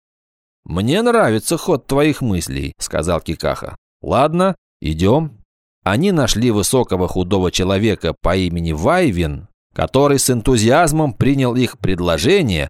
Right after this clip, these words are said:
когда Кикаха показал ему топаз.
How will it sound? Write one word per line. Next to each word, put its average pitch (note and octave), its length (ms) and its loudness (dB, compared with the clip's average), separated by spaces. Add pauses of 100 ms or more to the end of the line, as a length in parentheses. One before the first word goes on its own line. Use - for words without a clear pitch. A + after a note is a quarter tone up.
(140)
когда G2+ 360 0
Кикаха C3 720 0 (100)
показал G#2 480 2
ему C3 260 0
топаз. A#2+ 600 0